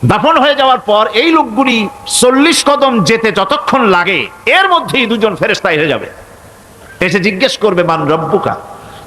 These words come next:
তুমি কোন দল করতে? ওটা তাদের জানার দরকার নেই। হযরত ওসমান রাদিয়াল্লাহু তাআলা আনহু কবরের কাছে গিয়ে খুব কাঁদতেন। সাহাবায়ে কেরাম প্রশ্ন করেছেন, "হুজুর, রাসূল করিম সাল্লাল্লাহু আলাইহি সাল্লাম যখন জান্নাত ও জাহান্নামের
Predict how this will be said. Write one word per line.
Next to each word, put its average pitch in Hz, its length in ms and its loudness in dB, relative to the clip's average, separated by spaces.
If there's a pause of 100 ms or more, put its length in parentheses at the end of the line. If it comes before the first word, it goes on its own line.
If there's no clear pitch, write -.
তুমি 226 160 4
কোন 269 300 2
দল 277 200 2
করতে? 247 500 -2 (480)
ওটা 208 160 2
তাদের 226 240 0
জানার 202 240 0
দরকার 147 240 -2
নেই। 98 160 -8 (680)
হযরত 254 280 -2
ওসমান 311 500 0 (280)
রাদিয়াল্লাহু 269 680 2
তাআলা 247 280 0
আনহু 208 300 -2
কবরের 233 360 2
কাছে 190 260 -4
গিয়ে 226 200 0
খুব 381 440 0
কাঁদতেন। 190 460 0 (440)
সাহাবায়ে 190 420 0
কেরাম 185 260 -2
প্রশ্ন 185 340 -2
করেছেন, 165 420 0 (420)
"হুজুর, 185 540 2 (220)
রাসূল 277 320 2
করিম 262 220 0
সাল্লাল্লাহু 233 520 2
আলাইহি 214 180 -2
সাল্লাম 196 240 -2
যখন 180 360 -2 (280)
জান্নাত 220 400 -2
ও 208 40 2
জাহান্নামের 294 540 0